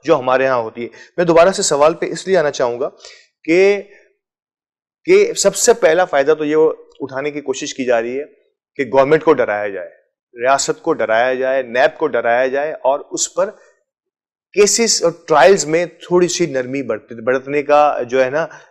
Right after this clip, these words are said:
की कोशिश कराई जाए, ठीक है ना। तो इस किस्म की जब जान को खतरा है तो इनको ट्रायल के लिए बुलाना, ट्रायल के लिए ले जाना, ये सारी चीजें जो है, ये सब चीजें शामिल होती हैं, ठीक है।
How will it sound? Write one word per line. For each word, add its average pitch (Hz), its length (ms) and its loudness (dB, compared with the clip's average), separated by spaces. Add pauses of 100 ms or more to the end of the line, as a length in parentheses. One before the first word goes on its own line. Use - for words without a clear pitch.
(100)
की 160 200 -10
कोशिश 165 360 0
कराई 123 300 2
जाए, 101 200 -4
ठीक 175 220 -8
है 113 60 -6
ना। 151 100 -16
तो - 300 -20
इस - 120 0
किस्म 170 300 0
की 170 180 -6
जब 143 160 0
जान 131 240 2
को 170 120 0
खतरा 151 360 2
है 160 120 4
तो 165 260 0 (380)
इनको 170 540 0
ट्रायल 143 360 2
के 160 100 -4
लिए 160 120 0
बुलाना, 139 500 2
ट्रायल 143 300 2
के 151 100 -8
लिए 151 120 2
ले 131 160 4
जाना, 143 460 2
ये 147 180 2
सारी 170 240 4
चीजें 170 340 -2
जो 160 80 2
है, 180 80 4
ये 180 140 2
सब 190 180 0
चीजें 175 180 -6
शामिल 139 320 -4
होती 113 220 -8
हैं, 101 80 -10
ठीक 127 280 -20
है। - 60 -16